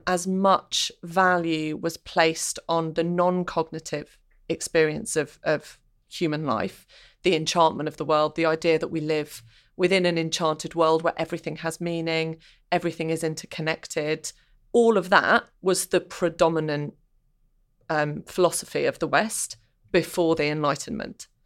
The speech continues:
And, and we're, we're gradually, I think, getting back there to ideas, to, to an idea that maybe we're part of something bigger. Um, maybe there is value in knowledge beyond the cognitive, all of that type of stuff.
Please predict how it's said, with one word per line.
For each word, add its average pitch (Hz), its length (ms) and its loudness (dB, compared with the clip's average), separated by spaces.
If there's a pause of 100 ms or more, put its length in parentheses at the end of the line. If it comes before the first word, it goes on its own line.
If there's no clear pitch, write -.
(1400)
And, 175 180 -2
and 175 180 2
we're, 160 280 4
we're 170 180 -2
gradually, 180 1040 2
I 160 80 -12
think, 156 300 -6
getting 160 280 -2
back - 360 0
there - 340 -2 (440)
to 170 180 -6
ideas, 156 640 0
to, 180 220 -2
to - 260 -2
an 160 100 0
idea 156 440 0
that 151 280 0
maybe 156 240 0
we're 156 120 0
part 151 240 0
of - 60 -10
something 147 240 -8
bigger. 151 380 0 (480)
Um, 156 460 0 (160)
maybe 160 300 2
there 156 240 2
is 156 380 0
value 156 640 0
in 151 200 -6
knowledge 151 380 -4
beyond 151 360 -4
the - 120 -18
cognitive, 175 680 -2 (1700)
all 165 160 4
of - 60 0
that - 140 -4
type 180 220 -4
of 175 80 -10
stuff. - 360 -12